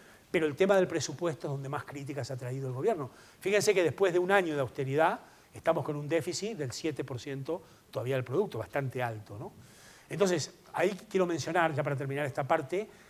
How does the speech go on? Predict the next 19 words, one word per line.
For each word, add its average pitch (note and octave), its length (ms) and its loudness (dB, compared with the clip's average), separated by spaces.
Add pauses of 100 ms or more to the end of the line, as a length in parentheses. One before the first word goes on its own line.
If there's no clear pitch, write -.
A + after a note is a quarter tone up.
(420)
lo D#3+ 140 2
que C#3+ 100 -2
el C#3+ 40 2
gobierno E3 320 2
debería D3+ 300 2
hacer C#3 320 2
en B2 80 -8
materia C#3 320 -4
de B2+ 60 -2
impuestos F#3+ 560 0
y - 40 -14
lo C3 100 -8
que B2+ 100 -10
debería B2+ 240 -4
hacer C#3+ 200 -4
en C3 120 -8
función B2+ 480 -10 (180)
del A2+ 160 -10
gasto. - 320 -12